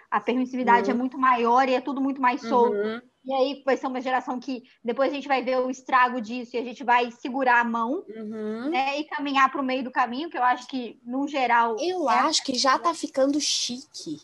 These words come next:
Speaker 2: você não ter Instagram, por exemplo.
Speaker 1: É low profile. O meu
Speaker 2: Tá ficando
Speaker 1: sonho,
Speaker 2: chique.
Speaker 1: o meu sonho é ser uma pessoa low profile, mas infelizmente eu tenho Twitter desde os onze anos.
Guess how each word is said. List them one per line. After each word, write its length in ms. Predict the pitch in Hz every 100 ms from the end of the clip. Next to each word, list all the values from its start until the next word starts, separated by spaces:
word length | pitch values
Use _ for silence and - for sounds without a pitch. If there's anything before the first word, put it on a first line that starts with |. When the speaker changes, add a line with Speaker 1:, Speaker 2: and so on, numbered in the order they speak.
| _
Speaker 2:
você 260 | 202 214 208
não 160 | 214
ter 80 | 240
Instagram, 520 | 233 - 254 202 170
por 120 | 180
exemplo. 460 | 180 180 143 139 - - _ _ _
Speaker 1:
É 80 | 254
low 160 | 240 220
profile. 300 | 240 - 508 508 508 523 _
O 120 | 294
meu 320 | 269 277 330
Speaker 2:
Tá 80 | 440
ficando 260 | - 269 -
Speaker 1:
sonho, 300 | 440 381 381
Speaker 2:
chique. 440 | - - 185 170 _ _
Speaker 1:
o 80 | 330
meu 240 | 320 349
sonho 260 | 427 339 381
é 80 | 349
ser 160 | 359
uma 140 | 269 247
pessoa 280 | 247 254 240
low 140 | 233
profile, 420 | 233 233 226 220 254
mas 220 | 311 311
infelizmente 520 | 370 392 370 339 320
eu 80 | 359
tenho 160 | 349 359
Twitter 300 | 349 359 349
desde 260 | 320 339 339
os 80 |
onze 240 | 349 359 349
anos. 440 | 294 320 240 -